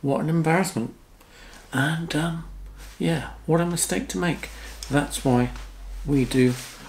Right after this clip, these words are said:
this on Camilla and I, so that Camilla and I make the mistakes, i e myself, I make mistakes. I ordered a Type B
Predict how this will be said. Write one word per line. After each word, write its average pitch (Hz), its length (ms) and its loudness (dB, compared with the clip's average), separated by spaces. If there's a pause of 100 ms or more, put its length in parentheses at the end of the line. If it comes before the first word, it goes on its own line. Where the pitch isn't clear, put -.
(160)
this 143 260 2 (100)
on 139 200 2
Camilla 143 340 4
and 143 140 6
I, 170 180 2 (180)
so 135 260 4
that - 340 -4
Camilla 135 420 6
and 123 100 8
I 131 200 6 (260)
make 123 440 4
the - 40 -2
mistakes, 123 580 0 (160)
i 113 120 -4
e 110 180 -6 (400)
myself, 123 680 4 (120)
I 131 100 6
make 123 220 6
mistakes. - 420 -4 (520)
I 135 240 0
ordered 131 360 0 (280)
a 139 80 4
Type - 420 2 (220)
B 190 500 6